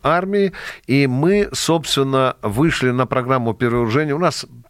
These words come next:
э, до двадцать седьмого года, когда мы остановимся, когда мы перестанем принципиально новые виды вооружений поставлять, все. Да, да,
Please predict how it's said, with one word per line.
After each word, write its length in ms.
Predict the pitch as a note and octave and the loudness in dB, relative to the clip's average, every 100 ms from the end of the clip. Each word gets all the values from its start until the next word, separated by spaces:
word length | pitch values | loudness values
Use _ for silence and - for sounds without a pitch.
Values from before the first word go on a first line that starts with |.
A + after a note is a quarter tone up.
| _ - | _ -8
э, 120 | A#2 - | -8 -2
до 160 | A#2+ | -2
двадцать 380 | C3 C3+ - A#2 | 0 0 -2 -6
седьмого 320 | - B2+ A#2+ | -4 0 0
года, 380 | A#2 G#2 G2 F#2+ _ _ _ _ | 2 2 0 -4 _ _ _ _
когда 360 | - A2 F#2+ C3 | -6 -4 0 0
мы 280 | A2 C3+ C3 - - - | 0 -2 -2 -6 -16 -8
остановимся, 680 | A#2 - B2 C#3+ D#3 B2+ A2+ | -6 -6 -8 -6 -6 -8 -8
когда 200 | A#2 B2+ | -6 -6
мы 140 | B2+ | -8
перестанем 560 | - A2+ A2 C#3+ C3 G#2+ _ - G2 | -10 -12 -6 -4 -4 -8 _ -20 -20
принципиально 440 | - G#2 - C3 A#2 | -18 -10 -4 -2 -2
новые 340 | A#2 C3+ A#2 | -4 -2 -2
виды 220 | G#2+ G#2 | -4 -4
вооружений 360 | G#2 G2+ F#2+ G2+ | -4 -2 -2 -2
поставлять, 520 | A2 G#2 B2+ F3+ F#3 | -4 -2 0 0 -2
все. 360 | - - C3 G2+ _ - - - - | -8 -4 -2 -4 _ -20 -16 -14 -2
Да, 160 | D#3+ | 0
да, 380 | F3 B2 D3 A3 | 0 0 0 0